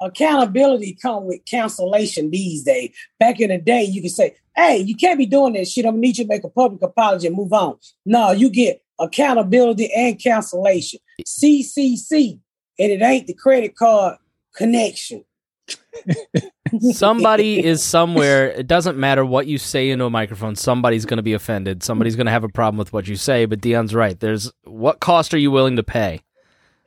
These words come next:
Speaker 2: How much do you really need to spend that, that, that N-word money?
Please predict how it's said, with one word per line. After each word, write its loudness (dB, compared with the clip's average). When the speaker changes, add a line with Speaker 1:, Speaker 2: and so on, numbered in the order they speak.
Speaker 2:
How 0
much 2
do -2
you 0
really 4
need 2
to 2
spend 2
that, 2
that, -2
that -2
N-word -2
money? -10